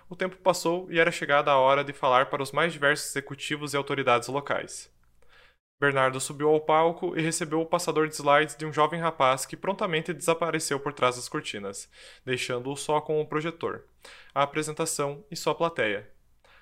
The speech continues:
Havia uma mesa de centro com o microfone que deveria usar, mas no que começou a falar, percebeu que o aparelho não funcionava. O rapaz que havia sumido segundos antes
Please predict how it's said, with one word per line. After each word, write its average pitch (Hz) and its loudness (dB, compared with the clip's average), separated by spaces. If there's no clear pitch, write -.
Havia 170 0
uma 226 0
mesa 180 -2
de 156 -6
centro 143 -4
com 131 -6
o 131 -6
microfone 139 -4
que 147 -8
deveria 143 0
usar, 113 0
mas 151 -2
no 190 -6
que 233 -10
começou 196 0
a 180 4
falar, 143 2
percebeu 160 -2
que 175 -2
o 170 4
aparelho 143 2
não 139 -4
funcionava. 110 -4
O 135 -6
rapaz 151 4
que - -4
havia 151 0
sumido 143 -6
segundos 131 -6
antes - -4